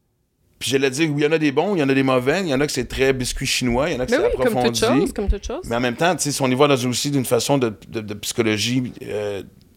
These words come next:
Speaker 1: classique, il y a des bons, il y a des mau-, il y a des mauvais psys aussi, tu sais, fait que
Speaker 2: Ah, mon Dieu,
Speaker 1: ta
Speaker 2: ben
Speaker 1: perception
Speaker 2: oui.
Speaker 1: de ça, c'est quoi à travers ça ?
Speaker 2: En fait, moi, ce que, ce, ce que je suis, euh, je suis pour le fait d'être transparent avec sa clientèle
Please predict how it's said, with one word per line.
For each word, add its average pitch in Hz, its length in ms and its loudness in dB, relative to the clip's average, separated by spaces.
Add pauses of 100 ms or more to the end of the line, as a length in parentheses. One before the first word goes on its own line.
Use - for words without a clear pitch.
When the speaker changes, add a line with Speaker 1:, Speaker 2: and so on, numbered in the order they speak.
Speaker 1:
classique, 120 420 2
il - 40 -4
y - 20 -2
a - 40 0
des 107 100 2
bons, 123 140 2
il 117 60 -4
y - 40 2
a - 20 0
des 104 60 -2
mau-, 104 160 -2
il 101 80 -6
y - 20 -4
a 101 40 -4
des 101 60 -4
mauvais 98 200 0
psys - 180 -4
aussi, 104 340 -2
tu - 60 -14
sais, 131 120 -4
fait 104 280 -2
que - 80 -20
Speaker 2:
Ah, 277 180 0
mon 175 140 -4
Dieu, 175 80 -8
Speaker 1:
ta 208 60 2
Speaker 2:
ben 214 100 2
Speaker 1:
perception 202 240 4
Speaker 2:
oui. 185 60 4
Speaker 1:
de 117 100 2
ça, 156 100 0
c'est 117 140 -4
quoi 139 120 2
à - 20 -2
travers 101 240 -2
ça ? - 120 -12 (360)
Speaker 2:
En 320 100 6
fait, - 320 0
moi, 254 200 4
ce - 100 -8
que, 202 260 4
ce, 202 360 2
ce - 120 -8
que 214 160 2
je 202 220 4
suis, 294 720 2 (180)
euh, 190 280 2 (120)
je - 80 -10
suis 285 240 2
pour 302 800 4
le 202 160 4
fait 254 160 2
d'être 214 280 0
transparent 214 880 2 (440)
avec 196 240 4
sa 175 180 -2
clientèle 180 560 -4